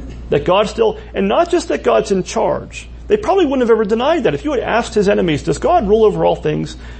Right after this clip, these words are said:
they probably would have said, "Certainly." But when he says that God might rule over Jacob, or that God rules over Jacob to the ends of the earth,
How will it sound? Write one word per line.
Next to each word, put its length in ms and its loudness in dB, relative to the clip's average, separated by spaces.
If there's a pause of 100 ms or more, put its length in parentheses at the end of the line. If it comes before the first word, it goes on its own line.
(240)
they 100 2
probably 240 0
would 80 -2
have 80 0
said, 160 -4
"Certainly." 520 -2 (600)
But 80 4
when 120 6
he 80 4
says 220 0
that 160 2
God 260 2
might 300 -2
rule 280 0
over 220 2
Jacob, 520 0
or 80 0
that 160 2
God 240 2
rules 240 4
over 180 2
Jacob 380 0
to 60 2
the 140 2
ends 140 0
of 60 0
the 160 2
earth, 340 2